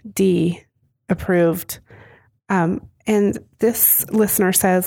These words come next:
"I found this podcast to be both comforting and empowering. It has broadened my perspective on holistic well-being and meditation. Incorporating female leaders into your content is both genius and refreshing, and I can't say enough good enough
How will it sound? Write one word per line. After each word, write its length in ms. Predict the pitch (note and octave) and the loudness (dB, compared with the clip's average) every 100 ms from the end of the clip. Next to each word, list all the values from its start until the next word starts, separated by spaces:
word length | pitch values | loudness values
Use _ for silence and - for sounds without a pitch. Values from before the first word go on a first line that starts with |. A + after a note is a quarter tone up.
| - | 0
"I 140 | A3+ | -2
found 340 | C4 - D4 C#4 | 0 0 2 2
this 140 | B3+ | 0
podcast 480 | - A3 A3 G#3+ - | 0 0 2 0 0
to 80 | F#3+ | 0
be 140 | G3 | 0
both 320 | F#3 F#3 F#3 | 2 0 0
comforting 580 | - G3+ G#3 A#3 A#3+ A#3+ | -2 -2 0 2 2 0
and 140 | F#3+ | 0
empowering. 680 | F#3 F#3 - F3 E3+ E3+ G3 - - - - | 0 0 0 2 2 0 -2 -10 -16 -16 -4
It 80 | G#3+ | 0
has 220 | A3 G#3 | 0 0
broadened 400 | G3+ F#3 G3+ G3+ | 0 2 2 2
my 100 | F#3+ | 0
perspective 640 | F#3+ F#3 - F#3 - A3+ | 0 -2 0 0 0 0
on 160 | G3 F#3 | 0 0
holistic 640 | - G3 F#3+ F3+ - F#3+ | 0 2 2 0 -2 -2
well-being 600 | F3+ E3+ F3 F#3+ F#3 G3 | 0 2 2 2 2 2
and 160 | F3+ E3+ | 2 2
meditation. 680 | E3 F#3+ - F3 D#3 F3+ - - - - | 0 -2 -2 -2 -2 -4 -8 -14 -18 -6
Incorporating 680 | - G3+ A3 G#3+ G#3+ G#3 G3+ | -4 0 0 0 2 2 0
female 420 | G3+ A3+ G#3+ G3+ | 0 0 2 2
leaders 460 | G#3 G#3 A3+ A3 - - | 2 2 2 0 -4 -2
into 320 | A3+ C4 - | 0 2 2
your 140 | G3 | 0
content 500 | F3+ F3+ F#3 G3 G3 | 2 0 0 2 0
is 180 | - F#3 | 2 -2
both 280 | - F3+ - | 0 -2 -2
genius 480 | A#3 B3 A#3+ A#3+ - | 0 2 2 2 0
and 200 | F#3+ F#3+ | 0 2
refreshing, 640 | G#3 - E3+ - E3+ F3+ | 2 2 0 2 0 2
and 100 | F3+ | 0
I 60 | F3 | 0
can't 320 | - A3+ - | 0 -2 0
say 280 | G3+ F#3+ F#3+ - - - | 2 0 -2 -10 -18 -4
enough 320 | G#3 C#4+ - | 0 0 0
good 140 | G#3+ | 0
enough 320 | G3+ F3+ F3+ | 2 2 0